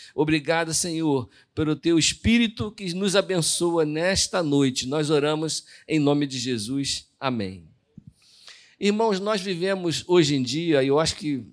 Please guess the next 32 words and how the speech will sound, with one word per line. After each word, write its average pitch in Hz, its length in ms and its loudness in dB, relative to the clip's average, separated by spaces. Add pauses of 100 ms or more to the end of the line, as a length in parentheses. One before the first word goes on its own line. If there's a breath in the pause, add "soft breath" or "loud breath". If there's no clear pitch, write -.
(320)
eu 151 180 0
vou 147 140 -8
falar 143 260 0
de 135 100 0
hoje 147 200 2
em 151 40 -2
dia 170 160 0
porque - 160 -8
é 165 60 2
o 143 60 -2
tempo 160 260 -8
que 156 60 -6
a 139 40 -2
gente 147 140 0
está 143 220 -2
vivo, 113 440 0 (1200 soft breath)
mas 208 240 6
nós 208 160 2
vivemos 196 400 -2
uma 180 160 0
grande 175 420 0
crise 180 480 0
de 170 140 -8
credibilidade. 156 1200 -2 (1000)
Poucas 277 340 2
pessoas 175 480 0
confiam 156 1120 -2 (400)
em 165 220 2
homens, 147 500 4
principalmente 156 1000 -2
os 147 180 -2
nossos, 147 680 -4